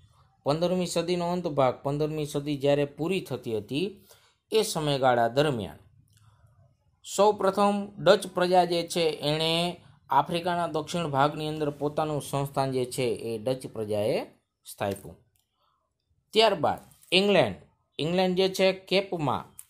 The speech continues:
આપણે આગળના પાઠની અંદર વાત કરી હતી, Cape of Good Hope. ફ્રાન્સે ઉત્તર આફ્રિકાના અલ્જેરિયામાં વેપારી મથક જે છે એ સ્થાપ્યા.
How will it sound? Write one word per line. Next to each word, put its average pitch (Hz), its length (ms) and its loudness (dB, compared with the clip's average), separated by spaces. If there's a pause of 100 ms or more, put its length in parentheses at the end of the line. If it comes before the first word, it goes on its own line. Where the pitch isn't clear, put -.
(180)
આપણે 127 200 -4
આગળના 156 380 2
પાઠની 147 420 2
અંદર 151 200 0
વાત 143 300 4
કરી 139 240 4
હતી, 127 260 -6 (220)
Cape 139 180 2
of 135 180 2
Good 127 260 0
Hope. 117 380 4 (1200)
ફ્રાન્સે 180 680 2 (720)
ઉત્તર 190 280 2
આફ્રિકાના 175 560 4
અલ્જેરિયામાં 156 720 0
વેપારી 127 380 2
મથક 127 380 -4
જે 113 180 -8
છે 104 160 -8
એ 151 340 -2 (200)
સ્થાપ્યા. - 580 -6